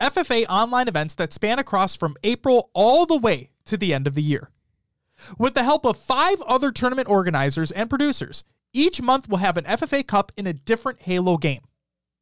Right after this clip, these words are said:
Winners of each cup will then earn their spot in the Halo Infinite Invitational F F A tournament by the end of the year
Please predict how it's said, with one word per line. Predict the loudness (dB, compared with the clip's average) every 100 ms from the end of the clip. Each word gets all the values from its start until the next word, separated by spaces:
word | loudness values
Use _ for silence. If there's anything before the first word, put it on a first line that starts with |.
| _ _ _ _ _
Winners | -2 2 4 4 2
of | -2
each | -2 -2 -2
cup | 0 0 -2 -10
will | -2 2
then | 2 -2 0
earn | 2 2
their | 2 2
spot | 0 -2 -2 -2 -14 -20 _ _ _ _ _ -6
in | -2
the | 0
Halo | -2 0 0 2 2 2
Infinite | -4 -2 -2 -2 -4 -4
Invitational | -4 0 -2 0 -4 -2 -2 -2 -2
F | 0
F | 0 0
A | -2
tournament | -2 -2 -2 -4 -6 _ _ -6
by | -4
the | -4 -4
end | -2
of | -2
the | 0
year | 0 0 -2